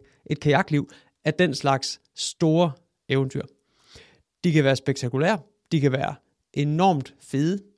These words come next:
de kan være virkelig, øh, interessante og sådan store milepæle i din, øh, kajaktid. Men der kommer kun så mange af dem. Hvorimod at mikroeventyret,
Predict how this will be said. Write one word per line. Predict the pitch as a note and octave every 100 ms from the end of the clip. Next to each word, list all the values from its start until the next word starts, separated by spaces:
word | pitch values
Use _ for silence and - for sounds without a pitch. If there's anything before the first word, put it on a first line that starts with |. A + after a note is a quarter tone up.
| -
de | D3
kan | C#3+
være | C3+ C3+ C3+ C3
virkelig, | E3+ F3+ D3 C#3
øh, | C3 B2+ C3
interessante | C#3+ C3+ C3+ D#3 D#3+ - -
og | C3
sådan | - E3 - -
store | - D#3 D3+ E3 C#3
milepæle | D3 D#3+ F3+ G#3 C#3+ C3 C3+ C3+
i | C#3
din, | C3 C3+ B2+ A#2+ _ _ _ _ _ -
øh, | C3 B2+ C3+ -
kajaktid. | C3+ C#3 - F3+ - _ _ _ _ _ _ _ _
Men | - E3
der | E3+
kommer | E3+ F3+ D#3+
kun | - D#3+ D3
så | D3
mange | C3+ C3+ C3
af |
dem. | C3+ - _ _ _ _ _ _
Hvorimod | - G3 F3 E3 - _
at | C#3+ C#3+ - - _ _ _ _ -
mikroeventyret, | F#3+ G3+ D#3+ D3 D3 D3+ C3+